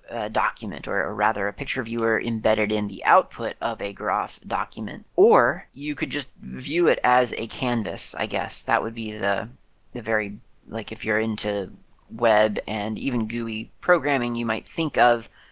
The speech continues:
Okay, well, I know I have this canvas, I want to draw on it, and whether I'm talking to a macro saying, "Hey, load this P N G into that canvas space, into that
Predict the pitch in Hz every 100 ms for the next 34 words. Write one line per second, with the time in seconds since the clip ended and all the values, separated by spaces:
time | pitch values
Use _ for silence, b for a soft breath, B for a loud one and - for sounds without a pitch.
0 | b 160 135 120 127 139 147 127 123 113
1 | 110 - - 147 143 143 107 113 110 117
2 | 104 117 117 - 117 120 113 113 - -
3 | - 120 110 107 127 120 117 - 110 110
4 | 110 110 101 - _ _ _ - 127 147
5 | 135 127 110 117 143 - 110 107 110 113
6 | 107 120 135 110 120 120 110 - - 131
7 | 117 107 101 117 120 107 - 110 113 107
8 | 104 107 - - 120 117 104 - - -
9 | - - 104 110 - 101 95 104